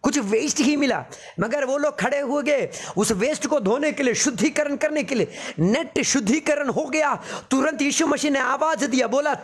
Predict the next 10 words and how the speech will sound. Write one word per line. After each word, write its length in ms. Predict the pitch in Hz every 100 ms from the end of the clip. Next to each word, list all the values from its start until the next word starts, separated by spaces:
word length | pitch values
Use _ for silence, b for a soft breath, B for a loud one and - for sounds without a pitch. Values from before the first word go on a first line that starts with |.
| -
"मैं 240 | 180 302 220
जहां 260 | 233 311
बोलता 280 | 277 285 285
हूं 300 | 285 - - -
वहां 360 | 165 214 311
डाल 220 | 220 285 262
के 120 | 294
देखो, 280 | 254 233 185
मिलेगी 440 | 170 254 302 254
मछली।" 580 | 269 - 220 180 98